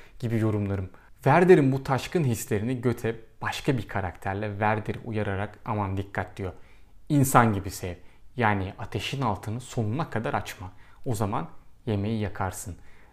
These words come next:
Isıtacak kıvamda bunu sevmeye çalış. Kendine farklı farklı yollar da çiz. Farklı farklı özellikler de çiz ki kendini bütünüyle karşıdaki tarafa adama. Çünkü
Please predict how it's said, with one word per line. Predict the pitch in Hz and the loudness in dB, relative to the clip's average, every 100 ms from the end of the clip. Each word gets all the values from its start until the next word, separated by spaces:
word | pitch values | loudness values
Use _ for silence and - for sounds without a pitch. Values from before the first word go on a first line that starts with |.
| - - | -10 -6
Isıtacak | 135 123 120 139 123 - - - | -4 -2 -2 0 0 -2 -18 -6
kıvamda | - 110 98 95 90 85 - - - - - - | 2 4 4 2 -4 -8 -16 -20 -20 -20 -14 -2
bunu | 113 92 - | 0 0 -6
sevmeye | - 110 95 90 92 | -6 -4 -2 -4 -6
çalış. | - 98 95 - | -8 -10 -12 -6
Kendine | - 123 143 143 | -2 0 0 -2
farklı | - 120 117 147 | 0 0 0 -2
farklı | - 127 131 123 | 0 0 -2 -2
yollar | 123 123 127 131 | 0 2 2 2
da | 101 | -2
çiz. | - - - | -6 -14 -14
Farklı | - 127 135 185 | -6 -4 -4 -4
farklı | - 151 160 131 | -2 -2 -2 -2
özellikler | 120 131 127 127 165 160 | 0 2 0 -2 -2 -2
de | 123 | -2
çiz | - - | -6 -8
ki | - - - - - | -8 -12 -14 -18 -12
kendini | - 147 185 185 123 | -4 0 2 2 0
bütünüyle | 127 - 190 147 110 | -2 0 2 2 2
karşıdaki | 131 120 - 135 - | 0 -2 -4 -6 -6
tarafa | - 113 107 - | -6 -4 -4 -4
adama. | 120 110 95 | 0 0 0
Çünkü | - 226 220 | 2 2 2